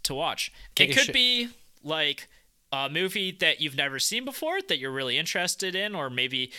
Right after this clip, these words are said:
Speaker 1: y-, you don't know enough about, but you, you wanna, like, understand what to know going in.
Speaker 2: Or a movie you think we'd really like, or a movie you think we'd really hate.
Speaker 1: Yeah, or a movie that you absolutely love.
Speaker 2: Yeah.
Speaker 1: Um,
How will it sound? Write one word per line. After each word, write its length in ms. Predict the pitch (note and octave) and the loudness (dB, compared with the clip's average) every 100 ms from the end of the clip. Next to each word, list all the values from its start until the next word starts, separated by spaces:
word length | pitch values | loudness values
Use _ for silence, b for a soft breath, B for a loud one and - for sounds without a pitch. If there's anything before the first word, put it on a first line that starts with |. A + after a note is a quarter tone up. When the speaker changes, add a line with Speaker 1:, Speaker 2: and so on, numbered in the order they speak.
| B B | B B
Speaker 1:
y-, 160 | B2+ C#3 | -14 -14
you 260 | D#3+ D3 C3 - | -12 -12 -14 0
don't 300 | C4+ D4+ G#3 | 2 2 0
know 220 | G3+ A#3+ | 0 2
enough 200 | C#4 D4+ | 0 -2
about, 320 | E4 D#4+ G4+ | 0 0 0
but 120 | - E3 | -2 -2
you, 120 | E3 C#3+ | -4 -4
you 120 | D3 | -8
wanna, 320 | D#3 E3+ D3+ - | -6 -4 -4 -2
like, 180 | C#3+ - | -4 -2
understand 760 | D3+ C#3+ - C#3 D3+ D#3 - - | -4 -2 0 2 2 -2 -8 -12
what 460 | A#2 B2+ C3+ C3+ | -18 -8 -6 -6
to 220 | - C3+ C3 - | -4 -4 -6 -12
know 320 | D3 B2 C3+ F3+ | -8 -4 -4 2
going 300 | C#3 C#3+ D#3 | 6 6 6
in. 60 | G3 | 6
Speaker 2:
Or 260 | A#3 A#3+ | 6 4
a 120 | C#3+ C#3 | 4 2
movie 260 | C#3 C#3 | 2 2
you 160 | D3+ C3 | 2 0
think 240 | - C3+ | 0 -2
we'd 300 | B2 A#2+ A#2 | -2 0 0
really 460 | A2+ G#2+ A#2 A#2 A#2 | -2 -2 -2 0 0
like, 360 | G#2+ A2+ D3 - | 0 0 0 0
or 140 | B2+ | 0
a 40 | B2+ | 2
movie 280 | B2+ C3+ D3 | 0 0 2
you 500 | C#3+ C#3 C3+ B2+ C3+ | 2 2 0 -2 -4
think 340 | - C#3+ C#3+ | 0 0 0
we'd 160 | D3+ C#3 | 0 0
really 340 | C#3 D3 C#3 | 0 0 -2
hate. 440 | B2+ D#3 G2+ - - | -2 -2 -2 0 4
Speaker 1:
Yeah, 240 | E4 A4 - | 6 4 4
or 160 | G3+ B3+ | 4 4
a 20 | |
movie 240 | D4 D4 | 4 2
that 180 | D4+ B3+ | 4 4
you 160 | G#3+ E4 | 4 2
absolutely 460 | D#3 - C3 G#2 | 0 -2 -4 -6
love. 320 | G#2 G2 F2 - | -8 -8 -10 -14
Speaker 2:
Yeah. 760 | A#2 C3 E3+ A#2+ G2+ G#2+ G#2+ | -4 2 4 6 4 2 -4
Speaker 1:
Um, 120 | G#2 | -8